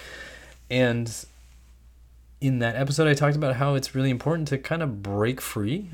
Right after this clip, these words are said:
of our habits to really understand whether what we're doing is good for us or not. Or,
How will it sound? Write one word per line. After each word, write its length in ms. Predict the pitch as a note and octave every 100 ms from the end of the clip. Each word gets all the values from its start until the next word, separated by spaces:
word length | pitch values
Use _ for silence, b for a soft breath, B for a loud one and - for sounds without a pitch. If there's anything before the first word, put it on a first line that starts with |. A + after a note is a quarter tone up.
| -
of 360 | A#2+ A#2 A#2 A#2
our 140 | A#2 A2+
habits 600 | B2+ D3 F#3 - - - B B B B -
to 120 | -
really 400 | C3 C#3 D3+ D3+
understand 800 | B2+ C3 C3 - C3+ D#3 C#3+ G2
whether 340 | G#2 G#2+ G#2+ G2+
what 300 | F#2+ A2+ A2
we're 80 | A2
doing 480 | F2 G#2 G#2+ G2+ - -
is 460 | A#2+ C#3+ E3 C#3 -
good 240 | - A#2
for 160 | - A2+
us 200 | A2 -
or 60 | D3+
not. 360 | F#3+ - -
Or, 240 | G#2+ G2+